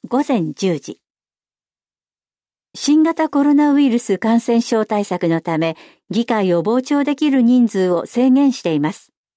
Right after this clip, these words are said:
詳しくは、区議会事務局までお問い合わせください。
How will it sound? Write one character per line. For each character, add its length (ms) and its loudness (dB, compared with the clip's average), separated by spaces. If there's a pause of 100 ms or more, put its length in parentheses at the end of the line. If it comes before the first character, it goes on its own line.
(500)
詳 180 0
し 140 -10
く 100 -4
は、 160 -2 (300)
区 120 0
議 140 4
会 240 0
事 120 -2
務 120 4
局 300 -2
ま 120 2
で 240 -2
お 100 -6
問 200 -4
い 60 -2
合 80 -2
わ 80 -4
せ 120 -6
く 120 -6
だ 100 -6
さ 200 -4
い。 100 -8